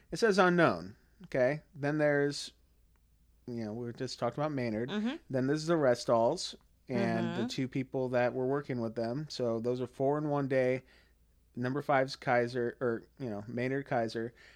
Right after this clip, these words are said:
Speaker 1: And then the sixth one, the first one, supposedly, just says unknown. They don't even know who it is. Did somebody actually die?
Speaker 2: Weird. So are we saying that they just found other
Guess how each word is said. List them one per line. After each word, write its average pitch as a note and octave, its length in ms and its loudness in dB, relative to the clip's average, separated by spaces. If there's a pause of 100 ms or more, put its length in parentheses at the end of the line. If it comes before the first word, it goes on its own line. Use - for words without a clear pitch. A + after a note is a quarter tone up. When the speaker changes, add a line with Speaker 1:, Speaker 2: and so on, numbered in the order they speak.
(160)
Speaker 1:
And D3+ 100 0
then D#3 140 0
the D3 80 -2
sixth - 300 -2
one, F3 280 0 (380)
the B2+ 80 -6
first E3+ 300 0
one, A#2+ 420 0
supposedly, A#2 640 0 (100)
just C#3+ 160 -2
says D#3 180 2
unknown. D#3+ 460 2 (640)
They D3 80 0
don't D3+ 100 2
even D3+ 120 2
know D#3 80 4
who D#3 140 6
it D3+ 60 6
is. D3 320 2 (580)
Did A#2 120 -8
somebody B2 320 2
actually A#2 380 0
die? C#3 340 2 (680)
Speaker 2:
Weird. F3+ 680 -4
So F#3 560 2
are F3+ 180 4
we F#3 160 0
saying F3 460 -6
that D#3 160 -10
they D3+ 100 -4
just D3 280 -6
found D3 440 -4
other C#3 480 -4